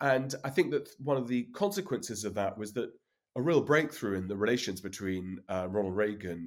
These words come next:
and Mikhail Gorbachev in the nineteen eighties was around trying to take some of that off the table. That was quite closely linked to the discovery of a big hole in the ozone layer and environmental concerns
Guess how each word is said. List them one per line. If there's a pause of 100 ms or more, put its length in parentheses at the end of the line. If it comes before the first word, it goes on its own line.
and
Mikhail
Gorbachev
in
the
nineteen
eighties (520)
was
around
trying
to
take
some
of
that
off
the
table.
That (680)
was
quite
closely
linked
to
the
discovery
of
a (220)
big
hole
in
the
ozone
layer (100)
and
environmental
concerns